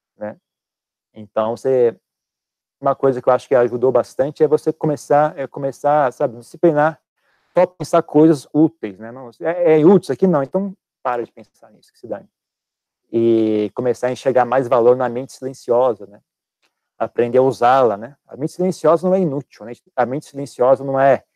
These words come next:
incapaz, né? Ela tem várias habilidades interessantes que a mente falato-, fala-, falante, né? A mente falante não tem. Ela é capaz de enxergar coisas que a mente discursiva não enxerga. Ela é capaz de resolver problemas que a mente discursiva não resolve.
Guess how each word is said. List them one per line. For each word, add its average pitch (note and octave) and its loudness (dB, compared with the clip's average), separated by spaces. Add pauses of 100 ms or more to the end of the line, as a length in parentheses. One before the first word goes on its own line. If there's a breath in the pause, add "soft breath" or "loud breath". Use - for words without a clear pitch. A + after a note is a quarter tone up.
(240)
incapaz, A#2 -4
né? A2 -14
Ela A2+ -2
tem C3+ -4
várias D#3+ 4
habilidades C#3 4
interessantes D3 -2
que - -12
a A2 -4
mente A#2+ -14 (140)
falato-, C3+ 0
fala-, A#2+ -2
falante, C3 -2
né? C#3+ -20 (880)
A G2 -10
mente A2+ -6
falante B2+ -2
não C#3+ -6 (240)
tem. C#3+ 2 (1200)
Ela G#2+ 0
é G#2+ -4
capaz A2 0
de B2 -2
enxergar A#2+ 0
coisas A#2+ 0
que - -2
a B2+ 4
mente A#2+ -8
discursiva B2+ -2
não B2 -4
enxerga. C#3+ -2 (580)
Ela G#2+ -2
é G#2 -2
capaz A2+ -2
de A2+ -6
resolver A#2+ 0
problemas B2+ 2
que - -2
a A#2+ 0
mente A#2+ -10
discursiva C#3+ 0
não A#2 -8
resolve. C3+ 2